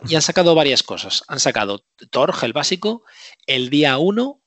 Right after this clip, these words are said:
que se llama así la serie de partidas, y Misiones de Delfos, que lo mismo, son todo partidas en, en la realidad que te cuenta este juego. Este juego trata un poquito, para los que no lo sepan,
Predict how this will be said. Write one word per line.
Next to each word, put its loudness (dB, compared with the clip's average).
que -10
se -6
llama -6
así -4
la -8
serie -4
de -2
partidas, -2
y -2
Misiones 0
de 0
Delfos, -6
que -6
lo -4
mismo, -10
son -6
todo 0
partidas -2
en, -6
en 0
la 4
realidad 0
que -6
te -8
cuenta -8
este -6
juego. -6
Este -4
juego 0
trata 0
un -6
poquito, -4
para 0
los -6
que -12
no -12
lo -6
sepan, -4